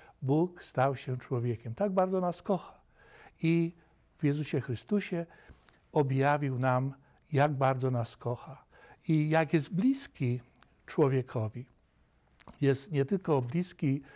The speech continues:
przez miłość, jest nie tylko bliski przez wiarę i nadzieję, ale jest bliski przez ciało. Bóg przyjął ciało człowieka. To Boże Narodzenie, które ma inny wi-, wymiar oczywiście jak, e, Wielkanoc,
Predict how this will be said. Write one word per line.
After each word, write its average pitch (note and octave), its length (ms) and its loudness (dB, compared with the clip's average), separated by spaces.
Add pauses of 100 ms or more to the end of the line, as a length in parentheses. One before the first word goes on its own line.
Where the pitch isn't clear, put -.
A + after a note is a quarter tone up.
(180)
przez A#2 280 -4
miłość, D3+ 680 0 (380)
jest B2+ 240 0
nie C#3 100 0
tylko C#3 300 -2
bliski B2 500 -4
przez - 340 -8
wiarę C#3+ 460 2
i A2+ 80 -4
nadzieję, D3 540 -2 (260)
ale C#3+ 160 -2
jest D3 160 -2
bliski A3 300 -2
przez - 200 -4
ciało. F#3+ 600 -4 (160)
Bóg B3+ 360 0 (960)
przyjął G3 400 2
ciało E3 360 0
człowieka. C#3 680 -4 (500)
To D3+ 80 -4
Boże G#3+ 300 2
Narodzenie, D3+ 840 0
które D3 580 0
ma C3 220 0
inny D3+ 380 0
wi-, D#3 340 0
wymiar D3+ 380 0
oczywiście C#3 640 -4 (480)
jak, C3+ 420 0 (420)
e, A2+ 40 -6
Wielkanoc, B2+ 840 0